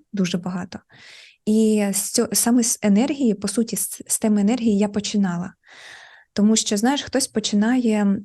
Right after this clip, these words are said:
з інвестицій, з чогось такого більш твердого, хтось з переконань починає, хтось ще щось.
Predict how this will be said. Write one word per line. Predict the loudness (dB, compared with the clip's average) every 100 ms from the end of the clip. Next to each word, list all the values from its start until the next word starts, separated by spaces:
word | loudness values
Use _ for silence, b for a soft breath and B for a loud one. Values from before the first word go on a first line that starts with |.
| -10 -10 -4
з | 0 2 4 4
інвестицій, | 2 2 2 0 -2 -2 -4
з | -4
чогось | -2 -2 -2
такого | -4 -4 -2
більш | -2 -2
твердого, | -2 0 0 0 -4
хтось | -6 -2 -2
з | 0 -2
переконань | 0 -2 0 0 0 -4
починає, | -6 -8 -8 -8
хтось | -6 -4
ще | -2 -2
щось. | -4 -8 -10